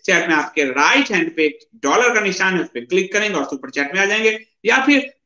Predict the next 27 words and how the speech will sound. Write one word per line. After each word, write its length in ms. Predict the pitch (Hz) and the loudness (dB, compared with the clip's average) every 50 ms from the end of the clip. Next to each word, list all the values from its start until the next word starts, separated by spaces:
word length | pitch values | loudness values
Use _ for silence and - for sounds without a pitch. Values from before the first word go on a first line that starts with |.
| _ _ - | _ _ -6
जिनको 240 | - 214 214 226 214 | -4 0 4 4 4
डर 260 | 185 180 233 277 285 | 6 4 4 4 4
लगता 280 | 262 240 233 - 185 180 | 2 2 0 0 0 0
है 60 | 180 | 2
वो 120 | 170 160 | 2 0
ज्वाइन 340 | - - 143 165 214 262 269 | 0 2 2 4 4 4 4
button 260 | 233 220 - 165 160 | 4 2 0 -4 -6
से 140 | 165 156 147 | -6 -6 -6
भी 120 | 147 151 | -4 -4
पे 200 | 139 139 143 139 | -4 -2 -2 -2
कर 180 | 135 - 120 117 | -2 -4 -8 -12
सकते 300 | - 131 123 - - 151 | -12 -14 -14 -10 -6 -2
हैं। 380 | 180 208 233 240 240 240 - _ _ _ _ _ - | -2 0 0 -2 -4 -6 -10 _ _ _ _ _ -4
ज्वाइन 260 | 143 139 143 139 131 | -2 0 2 2 2
button 260 | 127 120 127 127 131 | 0 0 -2 -4 -4
के 140 | 127 175 175 | -2 -4 -4
जरिए 560 | 175 135 120 117 143 175 208 196 - - _ _ 127 | -2 -2 -2 0 0 0 0 -2 -4 -8 _ _ -4
ये 200 | 135 131 120 - - 101 | -2 -2 -2 -4 -6 -10
जो, 400 | 117 120 151 190 214 - - _ _ _ _ _ _ - | -10 -6 -4 -4 -4 -6 -8 _ _ _ _ _ _ -8
आ, 920 | 131 123 117 113 113 113 117 113 113 - 110 110 110 104 98 95 95 92 90 - _ _ _ _ _ - | -4 -2 -2 -2 -2 -2 -2 -2 -2 -2 -2 -2 -4 -4 -4 -4 -6 -6 -8 -12 _ _ _ _ _ -6
इस 160 | 117 - - - | -4 -4 -2 -2
पे 60 | 139 | -2
है, 320 | 131 120 123 113 104 104 | -2 -2 -2 -4 -4 -4
YouTube 280 | 110 117 117 - 120 - - | -4 -6 -6 -8 -10 -10 -8
पे 80 | 117 117 | -6 -4
है, 180 | 131 160 185 | -4 -4 -4
उस 60 | - | -6